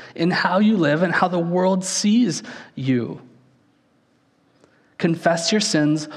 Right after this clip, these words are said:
one to another so that you may be what? What?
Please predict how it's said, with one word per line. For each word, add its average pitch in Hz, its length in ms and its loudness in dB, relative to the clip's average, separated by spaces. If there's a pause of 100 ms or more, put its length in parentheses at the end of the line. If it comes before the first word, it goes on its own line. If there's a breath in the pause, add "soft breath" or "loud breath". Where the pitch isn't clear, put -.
(140 loud breath)
one 170 720 0
to 165 580 0
another 139 720 0
so 175 280 -2
that 170 200 0
you 170 160 0
may 156 160 0
be 175 200 0
what? 139 600 -4 (1400)
What? - 760 -4